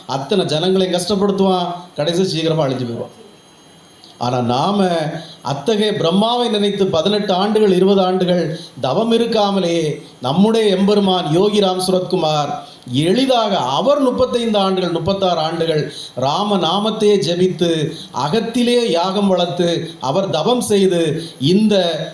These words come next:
ஒரு சக்தி நிறை, அருள் நிறை நாமத்தை நமக்காக அருளிட்டு போயிருக்கார். நம்ம கடமை அந்த நாமத்தை அப்படியே ஏற்றுக்கொண்டு, நாம நமக்காக தவம் இருந்து வாங்கி தந்த, பகவான் வாங்கி தந்த நாமத்தை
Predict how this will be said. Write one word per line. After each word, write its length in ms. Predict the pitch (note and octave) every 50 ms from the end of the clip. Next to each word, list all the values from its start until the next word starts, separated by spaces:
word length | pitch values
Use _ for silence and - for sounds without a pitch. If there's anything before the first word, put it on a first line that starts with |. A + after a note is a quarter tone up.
| - -
ஒரு 160 | C#3+ D3+ D3
சக்தி 400 | - E3 E3 E3+ E3 - - B3
நிறை, 260 | A#3+ A3+ G#3 G3+ F#3+ E3+ D#3
அருள் 380 | C3 C#3 D#3 F#3 A3+ A#3 A3+
நிறை 180 | A3+ A3 G3+ F3 D3
நாமத்தை 640 | C#3+ C#3 D3+ E3+ F#3+ G3+ G#3+ G#3+ G3+ - - C4 D#4 C#4+ - - - - - - - B2
நமக்காக 640 | B2 B2 D3 F#3 G3+ G3+ G3+ - A3+ A3 A3 A3+ A3+
அருளிட்டு 340 | G#3+ F3+ F3 E3+ E3+ - -
போயிருக்கார். 380 | C3+ C#3+ B2 G#2+ A2+ A2+ - - - -
நம்ம 340 | B2+ C3 C#3+ F3 F3 E3
கடமை 440 | C#3+ - D3+ E3 G3 A3 A3 G#3+ G3+ F#3+ F3+ - - - - - -
அந்த 160 | B2 C3+ C3+
நாமத்தை 520 | C3 C#3 D3 E3+ G3 G3+ G3+ G3 G3 G3 F3
அப்படியே 480 | D3 C#3+ C#3+ - G3 F#3+ G3 G#3 A3+ A#3 A3
ஏற்றுக்கொண்டு, 640 | E3 F#3 G3 G3 F#3+ G3 F#3+ F3+ F3+ E3+ E3 D3+ D3+ D3 C#3+ - - - - - - - A#2 B2
நாம 460 | C3 C3+ D#3 F3 G3+ A3+ A#3 A#3 A#3
நமக்காக 640 | F#3+ D#3+ D3+ F#3 G3+ G3 - A3 G#3+ G#3+ A3 A3+ G3+
தவம் 280 | F3 F3 E3+ F#3+ F#3+ F#3+
இருந்து 280 | G3+ F#3+ F#3+ F#3 F#3+ F#3
வாங்கி 320 | C#3+ D3+ E3 F3+ F#3 F#3 F#3
தந்த, 260 | - F#3 E3 D#3+ D3+
பகவான் 400 | D3 C#3+ C#3+ D#3 F3 F3+ F3 E3 D#3+
வாங்கி 180 | D#3 D#3+ E3
தந்த 180 | D3 D#3 C#3 C#3
நாமத்தை 500 | C3 C3 C3+ D3+ D#3 D#3 D3+ D#3 G#3